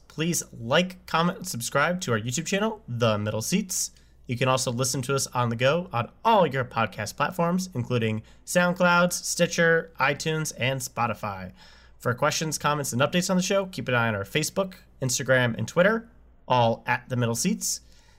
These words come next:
And if you like what you hear and you want to see more content, let us know and spread the word.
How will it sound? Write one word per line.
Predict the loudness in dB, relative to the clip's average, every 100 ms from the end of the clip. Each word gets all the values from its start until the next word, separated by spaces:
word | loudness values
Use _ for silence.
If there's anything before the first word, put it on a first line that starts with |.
| -4
And | 0 2
if | 2
you | 4
like | 4 2
what | 2
you |
hear | 4 4
and | 4
you | 2
want | 2
to | 2
see | 0
more | -2 0
content, | 0 2 0 -2 -12
let | -8 -4 2 4 2
us | 2
know | 0 0
and | -2
spread | -6 -4 -2 0 0
the | 4
word. | 4 2